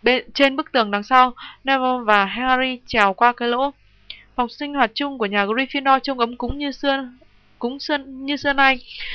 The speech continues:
Một căn phòng trên tháp hình tròn rất thoải mái, kê đầy những cái ghế bành êm ái sộc sạch và những cái bàn cũ kỹ lung lay. Một ngọn lửa reo tí tách vui vẻ trong lò sưởi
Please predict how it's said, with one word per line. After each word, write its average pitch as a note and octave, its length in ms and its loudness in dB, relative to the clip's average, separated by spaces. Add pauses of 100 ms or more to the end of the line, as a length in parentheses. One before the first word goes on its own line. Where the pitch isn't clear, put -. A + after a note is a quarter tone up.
(160)
Một A3 80 -4
căn C4 180 2
phòng A#3 320 4 (460)
trên C4+ 320 -4 (760)
tháp D#4+ 300 6
hình A3 180 -4
tròn G3 380 2
rất C4+ 200 -4
thoải G3+ 200 0
mái, G3 240 2
kê C4+ 160 -2
đầy G#3+ 180 4
những G#3 240 -10 (120)
cái A#3+ 140 -2
ghế A#3+ 160 2
bành A3+ 300 -2 (380)
êm C4 180 -2
ái B3 200 4
sộc B3+ 200 -2
sạch G#3 220 0
và G3+ 100 0
những G#3+ 200 -6
cái C4+ 100 2
bàn B3 280 2
cũ A3+ 120 -10
kỹ C4 200 -2
lung C#4 160 -4
lay. C4+ 260 0 (300)
Một A3+ 140 0
ngọn A3 260 0
lửa G3 280 4 (180)
reo C4+ 220 6
tí B3+ 180 -2
tách D#4+ 240 4
vui D4 160 -4
vẻ F#3+ 220 6
trong C4 220 -2
lò A3+ 120 6
sưởi F3+ 320 0